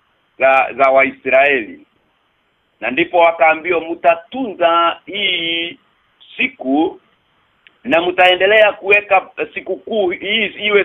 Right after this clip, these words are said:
sikukuu, ili iweze kudhihirishia kizazi mpaka kizazi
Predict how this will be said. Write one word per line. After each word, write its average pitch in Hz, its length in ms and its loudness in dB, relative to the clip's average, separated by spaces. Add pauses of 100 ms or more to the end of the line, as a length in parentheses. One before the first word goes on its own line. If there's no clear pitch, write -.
sikukuu, 180 720 -2 (460)
ili 214 320 0
iweze 196 460 0
kudhihirishia 190 920 0 (240)
kizazi 196 480 0
mpaka 202 420 -2
kizazi 170 840 -4